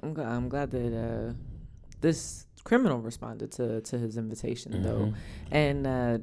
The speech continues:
Speaker 1: how Jesus, how immediate he was in his response. Like, I'm assuming based off of the text that there wasn't much of a delay in, um, the thief's request and Jesus's response. I'm assu-, it wasn't, you know,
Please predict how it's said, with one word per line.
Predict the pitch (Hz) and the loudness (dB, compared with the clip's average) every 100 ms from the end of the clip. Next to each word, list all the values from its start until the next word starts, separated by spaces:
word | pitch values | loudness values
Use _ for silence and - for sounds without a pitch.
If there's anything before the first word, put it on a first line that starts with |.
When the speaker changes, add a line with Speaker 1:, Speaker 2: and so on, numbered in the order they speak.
| - 131 | -2 4
Speaker 1:
how | 147 | 4
Jesus, | 127 151 147 127 - - - | 4 2 2 -2 -6 -14 -4
how | - 147 | 6 8
immediate | 139 151 156 139 | 8 8 8 8
he | 147 | 6
was | 139 135 | 6 4
in | 135 | 2
his | 131 120 | -2 -2
response. | 117 - 135 110 - - - - - - - | -4 2 2 2 -2 -8 -12 -20 -16 -12 -2
Like, | 143 135 - - - - - 208 - - - | 0 0 -10 -20 -20 -18 -16 -16 -18 -12 0
I'm | 143 143 | 2 4
assuming | 135 - - - 214 185 165 | 0 0 0 6 6 6 6
based | 143 147 | 4 4
off | 135 139 | 0 2
of | 135 123 | 0 0
the | 123 | -2
text | 110 - - 127 - - | -2 0 4 4 2 -4
that | 127 | 2
there | 139 139 | 4 6
wasn't | 135 139 139 - | 8 6 4 0
much | 131 127 | 0 2
of | 131 120 | 2 0
a | |
delay | 120 120 120 120 123 123 120 117 - | 0 2 2 4 4 6 4 2 0
in, | 120 113 113 113 113 113 - - - - - | 0 2 2 0 -2 -6 -10 -20 -20 -20 -12
um, | - 113 110 107 104 101 | -6 -4 -4 -4 -4 -4
the | - | -4
thief's | 120 143 131 - - | -2 -2 -2 -4 -6
request | 120 123 - 135 127 - - | 0 0 2 4 4 0 -2
and | 127 | -2
Jesus's | 120 110 113 - - 110 - - | -2 -4 -6 -4 -4 -4 -6 -8
response. | 104 - - - - | -8 -4 -4 -4 -4
I'm | 117 | -2
assu-, | 113 - | -2 -2
it | 120 | 0
wasn't, | 120 120 120 113 - - | 4 4 4 2 0 -4
you | 120 | -2
know, | 107 107 | 0 -4